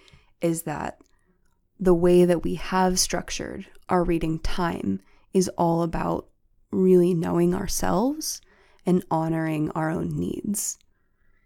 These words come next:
And it just happens to be that our needs are met in opposite ways.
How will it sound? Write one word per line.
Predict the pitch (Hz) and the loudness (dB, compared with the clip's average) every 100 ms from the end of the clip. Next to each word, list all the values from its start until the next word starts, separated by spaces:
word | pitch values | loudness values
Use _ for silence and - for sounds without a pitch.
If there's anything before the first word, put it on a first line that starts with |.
| _ _ - | _ _ 2
And | 185 | 6
it | 180 | 6
just | 180 165 | 4 -2
happens | - - 180 - 156 160 - | -6 -2 0 2 2 0 -4
to | - | -8
be | 156 175 151 - 185 | -2 2 2 -2 -8
that | - 85 - _ _ _ _ _ _ _ _ _ _ - | -8 -8 -10 _ _ _ _ _ _ _ _ _ _ 0
our | 170 165 165 165 165 - - _ _ - | 2 2 0 -4 -6 -14 -20 _ _ -2
needs | 170 156 151 160 170 - - - _ _ _ _ _ _ _ _ _ - | 2 2 0 -4 -6 -6 -8 -14 _ _ _ _ _ _ _ _ _ -2
are | 170 | 0
met | 170 156 143 - | 0 -2 -4 -2
in | 165 | -4
opposite | - - - - - | -2 -4 -4 -4 -4
ways. | - - - - - | -4 -4 -6 -4 -4